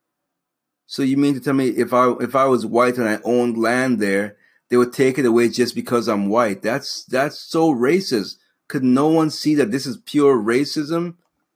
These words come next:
That is so wrong. I could hear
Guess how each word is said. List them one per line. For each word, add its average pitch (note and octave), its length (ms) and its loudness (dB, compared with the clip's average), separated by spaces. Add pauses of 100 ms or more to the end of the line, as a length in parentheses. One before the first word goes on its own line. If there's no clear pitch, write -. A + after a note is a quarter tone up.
(220)
That C3 340 -6
is A2+ 200 -2
so D3 460 2
wrong. G#2+ 560 0 (1160)
I A#2 100 -2
could B2 160 -4
hear A#2+ 460 2